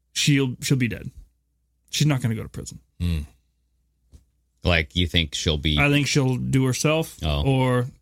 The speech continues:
Speaker 1: hire somebody to do it for her.
Speaker 3: Mm-hmm.
Speaker 1: I think she probably has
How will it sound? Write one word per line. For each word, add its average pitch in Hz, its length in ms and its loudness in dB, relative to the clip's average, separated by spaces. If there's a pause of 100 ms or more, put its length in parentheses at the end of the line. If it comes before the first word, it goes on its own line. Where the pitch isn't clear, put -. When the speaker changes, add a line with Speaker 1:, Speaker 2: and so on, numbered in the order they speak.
Speaker 1:
hire 131 260 0
somebody 123 300 0
to 120 100 -2
do 117 140 0
it 107 60 -4
for - 160 -12
her. - 120 -8 (440)
Speaker 3:
Mm-hmm. 78 200 -2 (160)
Speaker 1:
I 139 120 2
think 143 180 2
she 151 120 0
probably 143 340 2
has 135 400 0